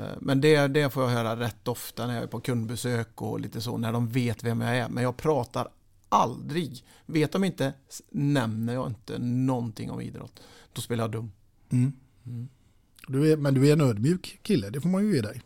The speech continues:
Speaker 1: Mm, ja, det hoppas jag att jag är.
Speaker 2: Ja, men absolut. Men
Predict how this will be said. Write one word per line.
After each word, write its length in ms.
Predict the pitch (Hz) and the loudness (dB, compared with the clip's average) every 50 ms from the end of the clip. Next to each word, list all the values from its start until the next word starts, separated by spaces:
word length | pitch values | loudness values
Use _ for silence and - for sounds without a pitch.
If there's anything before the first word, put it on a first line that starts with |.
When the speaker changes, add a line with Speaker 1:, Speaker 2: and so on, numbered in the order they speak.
| _ _ _ _ _ - | _ _ _ _ _ -12
Speaker 1:
Mm, 280 | - 110 113 156 196 208 | -8 -6 -4 -4 -4 -4
ja, 260 | 160 113 113 202 220 175 | -4 -4 -6 -6 -6 -6
det 100 | 117 131 | -6 -6
hoppas 320 | 202 208 - - 127 - | -8 -8 -8 -10 -10 -10
jag 260 | - 190 214 214 170 139 - | -10 -12 -12 -14 -16 -16 -16
att 160 | - - - | -16 -14 -12
jag 200 | - 151 143 120 | -10 -10 -8 -8
är. 180 | 131 - 127 120 | -8 -6 -6 -4
Speaker 2:
Ja, 240 | 120 127 143 151 139 | -2 0 2 2 4
men 160 | 131 135 131 | 2 2 2
absolut. 480 | 139 160 - - - 180 156 127 110 | 0 -2 -4 -2 0 0 0 0 0
Men 240 | - 143 147 143 143 | 0 0 0 0 0